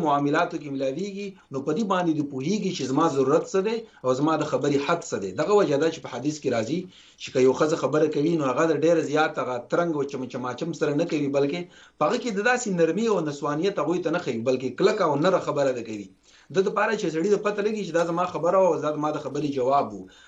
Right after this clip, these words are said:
او د جواب سره چې که دی په دې کې بیا هغه کوم نسواني حسن چې کوم دی، هغه لږ هم ښکاره کولو کوشش وکړي، نو هغه ته به دا ښکاره شي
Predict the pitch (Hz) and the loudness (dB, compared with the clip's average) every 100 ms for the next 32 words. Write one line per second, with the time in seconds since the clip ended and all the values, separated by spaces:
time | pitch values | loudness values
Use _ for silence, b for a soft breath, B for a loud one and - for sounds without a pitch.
0 | B 139 147 147 160 208 - 185 208 226 | B 0 0 4 4 4 0 -2 -2 -2
1 | 208 202 190 b - 147 185 208 208 160 | -6 -8 -10 b -4 0 4 4 4 0
2 | 185 185 151 180 190 165 147 143 165 156 | -2 -2 2 4 4 0 -2 0 0 0
3 | 151 143 151 185 202 208 185 160 151 143 | -2 0 0 0 0 0 0 -2 -2 0
4 | 135 135 135 175 185 190 202 - 151 147 | 2 2 4 4 4 4 2 0 0 0
5 | 151 165 170 - 127 185 175 165 156 139 | 0 2 2 -2 -2 -4 0 -2 0 0
6 | 139 190 165 156 175 - 151 185 180 | 2 2 2 2 2 0 0 -2 -6